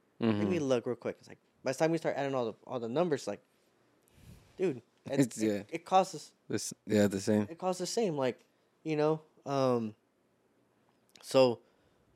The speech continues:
Speaker 1: I would say they go hand in hand. I, I, there's no, there's no, you know, I don't, I don't think one one takes the cake or the other. You know, I think, I think they both kind of pretty, you know, obviously, like I said, depends on what level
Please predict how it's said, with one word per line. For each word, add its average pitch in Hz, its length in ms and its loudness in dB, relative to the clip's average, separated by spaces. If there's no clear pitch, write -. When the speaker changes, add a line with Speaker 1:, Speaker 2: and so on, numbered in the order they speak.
Speaker 1:
I 160 100 2
would 180 140 6
say 156 120 2
they 139 80 2
go 123 120 -2
hand 110 180 -10
in 98 60 -14
hand. - 180 -20
I, 117 340 -8
I, 120 40 -2
there's 139 320 -2
no, 151 440 2
there's 139 220 -2
no, 131 680 0
you 143 120 -8
know, 117 180 -2
I 117 140 0
don't, 131 260 0
I 127 100 -4
don't 131 180 -2
think 127 260 -6
one 127 320 -2
one 135 180 0
takes 135 220 -2
the 113 100 -6
cake 131 400 0
or 113 140 -4
the 120 180 -2
other. 127 260 2
You 123 120 -4
know, 127 140 0
I 123 80 -2
think, 123 220 -6
I 117 60 -4
think 117 180 -12
they 117 100 -2
both 117 280 -2
kind 117 160 -6
of 110 120 -8
pretty, 123 280 -6
you 139 160 0
know, 127 260 2
obviously, 147 380 2
like 131 160 2
I 123 40 -6
said, 120 220 0
depends 135 360 -4
on 120 120 0
what 117 120 0
level 143 380 2